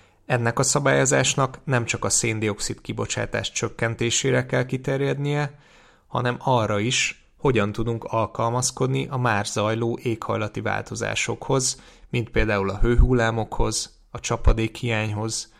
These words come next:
vagy a szélsőséges időjárási eseményekhez. Mi a szeptember tizenhetedikei konferencia célja? A rendezvényünknek az a célja, hogy közösen gondolkodjunk azon,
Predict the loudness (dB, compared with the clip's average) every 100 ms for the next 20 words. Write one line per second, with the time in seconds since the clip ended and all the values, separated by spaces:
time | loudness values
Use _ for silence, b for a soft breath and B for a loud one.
0 | b b -2 0 0 0 0 0 -2 -2
1 | -2 -4 -4 -2 -2 -2 -2 -2 -2 -4
2 | -4 -6 -8 -10 -10 -8 -6 -8 _ _
3 | b b b b b b b b b b
4 | b b _ 2 4 4 4 2 2 0
5 | 0 0 0 0 0 -2 -4 -6 -4 -6
6 | -4 -6 -6 -4 -4 -4 -4 -4 -4 -6
7 | -6 -4 -6 -6 -10 -12 -12 -16 -16 -20
8 | _ _ _ _ -20 -20 _ 0 2 4
9 | 4 2 0 0 -2 -2 -2 -2 -2 -4
10 | -4 -2 0 0 -4 b b b -6 -6
11 | 0 2 4 2 2 0 0 0 0 0
12 | -2 -6 -6 -6 -4 0 0 0 -6